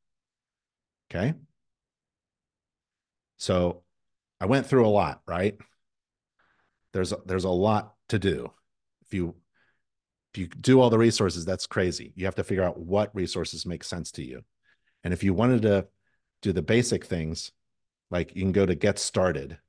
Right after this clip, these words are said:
in your dashboard and make sure that you are doing these first few things in order to be a certified inspector.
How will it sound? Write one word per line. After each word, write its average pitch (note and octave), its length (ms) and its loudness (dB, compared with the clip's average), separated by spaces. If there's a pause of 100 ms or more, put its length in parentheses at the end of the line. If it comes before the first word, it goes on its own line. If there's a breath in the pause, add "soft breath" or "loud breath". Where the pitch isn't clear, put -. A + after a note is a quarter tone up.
(120)
in F#2 100 -6
your E2+ 120 -4
dashboard D2+ 600 -4 (340 soft breath)
and F2 80 -6
make G2 160 0
sure F#2 280 0
that E2+ 200 -4
you F2+ 300 0
are F2+ 140 2
doing F2 320 -4
these D#2+ 180 -8
first F2 320 -6
few E2+ 240 -4
things D2 460 -10 (200)
in F#2+ 60 -10
order E2+ 160 -6
to D#2+ 40 -4
be E2 140 -4
a D#2 80 -4
certified E2 580 -2
inspector. - 560 -12